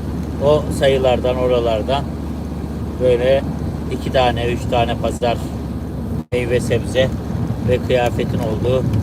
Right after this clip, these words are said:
bir pazara düştü. Kasabadan mahalleye dönüş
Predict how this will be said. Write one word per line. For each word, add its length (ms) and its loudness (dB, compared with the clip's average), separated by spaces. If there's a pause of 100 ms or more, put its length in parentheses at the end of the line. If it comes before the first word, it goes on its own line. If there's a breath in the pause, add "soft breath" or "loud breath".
(340)
bir 140 -2
pazara 340 2
düştü. 460 -2 (3000)
Kasabadan 580 2 (680)
mahalleye 500 2
dönüş 240 -2